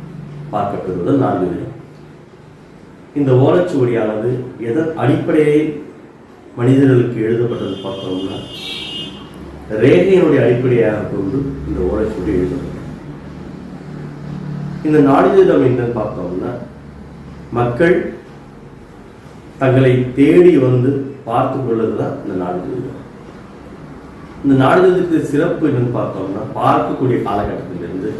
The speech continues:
வாழ்ந்து முடிக்கக்கூடிய ஒவ்வொரு காலகட்டத்திலையும் மனிதர்களுடைய அனைத்து வித பலன்களையும்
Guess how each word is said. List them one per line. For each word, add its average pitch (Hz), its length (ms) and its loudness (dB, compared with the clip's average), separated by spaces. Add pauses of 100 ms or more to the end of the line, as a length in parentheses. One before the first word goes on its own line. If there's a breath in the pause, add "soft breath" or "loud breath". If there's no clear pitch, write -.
(920)
வாழ்ந்து 180 420 4
முடிக்கக்கூடிய 160 680 2
ஒவ்வொரு 131 520 2
காலகட்டத்திலையும் 113 840 -4 (1000)
மனிதர்களுடைய 156 800 4
அனைத்து 175 540 0
வித 139 140 2
பலன்களையும் 151 800 2